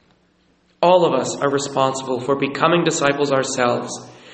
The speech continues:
and then reaching out to help others along the way. <coughs>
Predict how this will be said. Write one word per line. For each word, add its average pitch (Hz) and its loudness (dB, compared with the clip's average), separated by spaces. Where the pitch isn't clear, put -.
and 160 2
then 185 4
reaching 175 4
out 156 4
to - -4
help 151 2
others 151 4
along 123 0
the 117 -4
way. 120 -2
<coughs> 740 -6